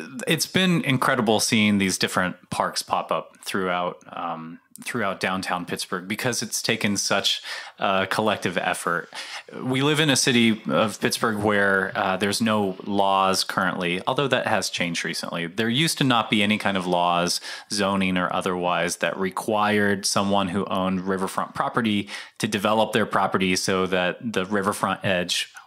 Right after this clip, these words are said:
was accessible to the public. So it really was a lot of negotiating with private property owners, with developers, to say, "Hey, look, it's really in your best interest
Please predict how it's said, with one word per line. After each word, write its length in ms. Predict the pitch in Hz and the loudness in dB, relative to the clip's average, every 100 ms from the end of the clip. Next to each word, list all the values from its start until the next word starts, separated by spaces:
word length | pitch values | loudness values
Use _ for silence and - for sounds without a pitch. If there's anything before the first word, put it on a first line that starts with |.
| - | -4
was 260 | 98 90 87 | -2 0 -4
accessible 500 | 87 117 90 104 95 | -4 -2 -2 -2 -2
to 100 | - | -2
the 80 | - | -6
public. 520 | - 151 98 82 - - - - - | -4 -4 -2 -6 -10 -14 -14 -14 -8
So 240 | - 131 120 | -2 2 4
it 80 | |
really 420 | 123 127 143 151 139 | 4 4 6 6 6
was 840 | 120 117 110 107 101 - - - | 6 6 6 4 2 0 -6 -4
a 100 | 110 | 0
lot 380 | 107 104 110 - | 4 6 4 4
of 180 | 107 101 | 0 2
negotiating 1160 | 101 92 98 101 104 - 98 95 95 92 95 95 - | 2 2 0 0 2 0 2 2 2 0 -2 -6 -6
with 480 | 98 90 85 - _ _ - | -2 -2 -4 -10 _ _ -4
private 320 | 90 90 90 | -2 -2 -2
property 380 | 127 127 127 113 | 0 2 2 4
owners, 520 | 110 107 107 104 - | 4 4 4 2 0
with 120 | 82 | -4
developers, 840 | - 87 101 104 104 98 98 95 - - - - | -4 2 2 2 2 2 2 0 -4 -10 -14 -14
to 100 | - | -8
say, 180 | - 104 | -2 -2
"Hey, 360 | 107 196 123 - | 0 0 -2 -4
look, 440 | - 160 139 - - - - | -2 0 -2 -6 -12 -18 -10
it's 240 | - 143 170 | -6 -6 -2
really 320 | 208 196 180 | 0 2 4
in 80 | 165 | 4
your 100 | 151 | 4
best 320 | 156 151 - | 2 0 2
interest 640 | 190 - 107 104 - - | 2 2 2 0 -4 -6